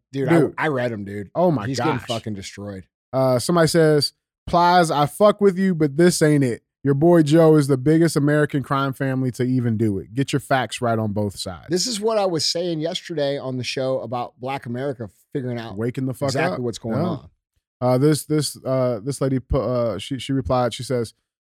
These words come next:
Speaker 2: uh, "Now, Plies, I love me some you, but baby, make sure you have thoroughly done your research.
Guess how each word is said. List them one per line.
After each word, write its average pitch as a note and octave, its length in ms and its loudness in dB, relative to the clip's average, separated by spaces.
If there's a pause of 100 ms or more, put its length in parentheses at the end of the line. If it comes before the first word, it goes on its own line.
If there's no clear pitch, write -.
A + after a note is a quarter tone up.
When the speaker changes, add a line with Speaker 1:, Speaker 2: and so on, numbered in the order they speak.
(140)
Speaker 2:
uh, G2 200 -10
"Now, C3 180 -4
Plies, F3+ 540 2
I C#3+ 140 0
love E3+ 320 4
me F#3 200 4
some C#3 300 0
you, F#3 280 6
but C#3 220 2
baby, D#3+ 300 4
make D#3 300 2
sure E3 200 2
you D3+ 200 2
have C3 160 2
thoroughly D#3+ 560 2
done C#3 260 0
your C3+ 160 2
research. G2+ 580 -4